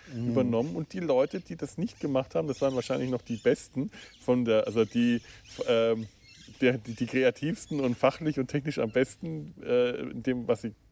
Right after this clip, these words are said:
Speaker 2: konnten, aber die sind nicht aufgefallen und die sind nicht ernst genommen worden.
Speaker 1: Ja.
Speaker 2: Und damals musste man einfach bei uns eine Pose einnehmen.
Speaker 1: Ja.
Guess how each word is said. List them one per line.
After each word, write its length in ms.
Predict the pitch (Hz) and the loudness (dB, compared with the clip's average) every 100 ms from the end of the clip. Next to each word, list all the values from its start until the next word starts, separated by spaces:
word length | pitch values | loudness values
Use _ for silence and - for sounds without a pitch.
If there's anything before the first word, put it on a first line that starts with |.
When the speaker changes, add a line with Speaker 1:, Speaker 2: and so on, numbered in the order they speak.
| _ | _
Speaker 2:
konnten, 540 | - 147 233 - 131 220 - - - - - | 2 2 2 -6 -6 -6 -12 -20 -20 -20 -2
aber 140 | 117 | 2
die 80 | 135 | 2
sind 160 | 147 156 | 0 -2
nicht 180 | 143 - | -4 0
aufgefallen 800 | 101 - 143 139 151 147 190 | 0 0 -6 -4 -4 -2 -4
und 120 | 196 156 | -6 -8
die 60 | |
sind 140 | - 170 | -8 -8
nicht 120 | - | -4
ernst 300 | 147 156 - | -2 -2 -4
genommen 440 | 110 95 90 90 | -4 -4 -6 -6
worden. 340 | 90 87 87 - | -2 0 0 -2
Speaker 1:
Ja. 260 | 127 110 113 - - | 0 -2 -4 -16 -18
Speaker 2:
Und 100 | 104 | -12
damals 340 | 101 123 - | -8 -6 -6
musste 320 | 113 123 - | -6 -6 -8
man 240 | 151 160 185 | -8 -10 -12
einfach 420 | - 92 90 123 - | -18 -18 -14 -18 -14
bei 120 | 113 | -16
uns 440 | - 107 143 - - - - | -12 -12 -12 -14 -16 -20 -16
eine 100 | 135 - _ | -12 -12 _
Pose 440 | - 156 117 104 | -6 -4 -2 -6
einnehmen. 300 | 95 85 87 110 | -6 -10 -6 -6
Speaker 1:
Ja. 140 | 92 | -6